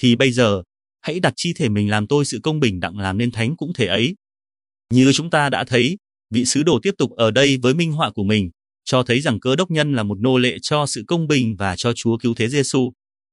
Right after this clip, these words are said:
Sau khi giải thích lý do tại sao ông đang sử dụng minh họa của mình, giờ đây ông tiếp tục bằng cách đưa ra lời khuyên thực tiễn theo sau giáo lý mà ông đã đặt ra trong câu mười tám. Chúng ta có thể đọc lời ấy như sau: "Vậy, anh em từng đặt chi thể mình làm tôi sự ô uế gian ác đặng phạm tội ác thể nào,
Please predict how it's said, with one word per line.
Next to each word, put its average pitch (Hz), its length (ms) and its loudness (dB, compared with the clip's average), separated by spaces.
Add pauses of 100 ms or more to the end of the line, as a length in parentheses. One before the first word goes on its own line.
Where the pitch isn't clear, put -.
Sau - 180 -2
khi 139 180 0
giải 113 220 -2
thích 170 160 -6
lý 131 160 2
do 139 160 2
tại 101 200 -4
sao 147 280 -2
ông 143 260 -4
đang 131 240 0
sử 113 180 -2
dụng 98 220 -4
minh 104 160 0
họa 95 200 -2
của 101 120 -6
mình, 90 240 -2 (500)
giờ 123 160 4
đây 147 160 2
ông 135 220 0
tiếp 170 140 -2
tục 123 160 0
bằng 104 140 -2
cách 175 180 -4
đưa 160 160 2
ra 151 180 0
lời 110 180 2
khuyên 151 220 -2
thực 127 180 -6
tiễn 156 220 -2
theo 135 180 0
sau 123 220 0
giáo 117 200 -2
lý 123 240 2
mà 143 120 -2
ông 123 220 0
đã 127 80 -4
đặt 127 120 -4
ra 123 280 0
trong 127 180 -2
câu 127 160 0
mười 110 160 -2
tám. 95 320 -4 (520)
Chúng 151 200 -6
ta 143 240 0
có 151 100 -6
thể 127 160 0
đọc 95 180 -6
lời 104 160 0
ấy 101 120 -4
như 143 120 -2
sau: 131 340 0 (340)
"Vậy, 120 160 0 (500)
anh 120 180 0
em 123 160 2
từng 104 200 -2
đặt 90 140 -6
chi 160 160 -6
thể 139 180 -4
mình 104 240 -2
làm 104 160 -4
tôi 131 180 2
sự 127 180 -4
ô 139 180 2
uế 113 100 0
gian 131 200 -2
ác 135 180 -6
đặng 101 140 -6
phạm 95 260 -6
tội 90 140 -4
ác 127 180 -4
thể 95 160 -6
nào, 87 320 -6